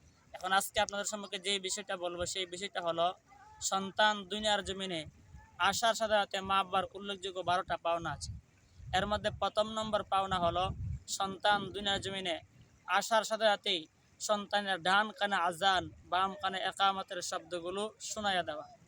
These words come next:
প্রিয় বন্ধুগণ, এটা হলো একটা সুন্নাহ আমল। প্রিয় বন্ধুগণ, এই আমলটি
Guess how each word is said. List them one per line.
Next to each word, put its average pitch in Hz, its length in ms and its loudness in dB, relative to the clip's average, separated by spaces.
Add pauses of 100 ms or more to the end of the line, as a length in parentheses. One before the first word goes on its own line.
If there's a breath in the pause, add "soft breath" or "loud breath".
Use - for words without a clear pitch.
(140)
প্রিয় 202 180 0
বন্ধুগণ, 196 500 -2 (420)
এটা 196 160 -4
হলো 196 160 2
একটা 190 180 -6
সুন্নাহ 208 420 -2
আমল। 185 340 -2 (720)
প্রিয় 190 180 0
বন্ধুগণ, 214 580 0 (340)
এই 202 260 -4
আমলটি 214 640 2